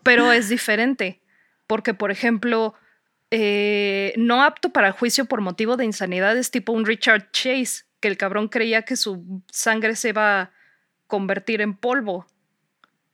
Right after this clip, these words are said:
O sea, realmente hasta cierto punto este, ese güey, pues, no tenía control sobre lo que estaba haciendo. Una, una cosa que es muy clara en el sistema judicial es, este, ah,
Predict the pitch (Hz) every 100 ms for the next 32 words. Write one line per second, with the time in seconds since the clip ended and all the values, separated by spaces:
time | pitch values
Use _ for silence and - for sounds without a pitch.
0 | _ - 196 214 214 214 226 240 240 233
1 | 240 233 208 - 196 226 208 240 208 226
2 | 214 233 - 208 208 226 202 226 214 214
3 | - 226 202 202 196 208 196 214 196 196
4 | 202 202 214 196 185 - - 190 185 -
5 | 220 196 - - 240 254 269 262 277 302
6 | 285 254 254 226 277 _ _ _ _ _
7 | _ - 202 202 233 233 269 269 233 226
8 | 220 208 202 196 185 180 190 185 - 208
9 | 208 208 - 196 196 214 202 240 - 202
10 | - 208 - 190 175 170 175 _ _ _
11 | - _ _ _ _ _ _ _ 202 196
12 | 196